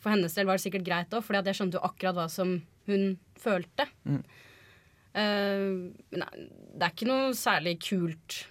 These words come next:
Speaker 1: vil jeg si, eller,
Speaker 2: Ja.
Speaker 1: men det er jo på en måte, du får en veldig sånn styrke, du blir jo veldig, du blir jo ganske psykisk sterk av å hele tiden måtte jobbe mot det du er mest redd for, da. Eksponere deg.
Speaker 2: Hvor viktig var den, var det perspektivet for deg, å kunne stå på utsiden og se på en som hadde et panikkanfall?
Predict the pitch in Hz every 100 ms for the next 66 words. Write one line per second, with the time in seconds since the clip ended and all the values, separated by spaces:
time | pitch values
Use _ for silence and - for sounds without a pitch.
0 | - 170 185 175 180 202 196 240 247 226
1 | 190 196 190 220 220 214 208 214 226 208
2 | 196 190 - 180 220 190 185 180 - -
3 | 170 - - 208 190 170 190 226 170 165
4 | 165 170 - _ - - _ _ - -
5 | - 190 190 254 247 220 - 170 - 175
6 | - - 170 - 180 185 185 175 170 165
7 | 175 175 170 165 156 165 165 - - 170
8 | 160 262 311 165 196 - 190 175 196 269
9 | - 113 131 185 208 127 131 135 123 131
10 | - - - - 123 123 113 117 117 123
11 | 113 104 113 110 113 120 117 - 113 -
12 | - 131 - - 92 98 80 - 113 -
13 | 113 98 95 110 98 101 98 87 101 -
14 | - - 101 110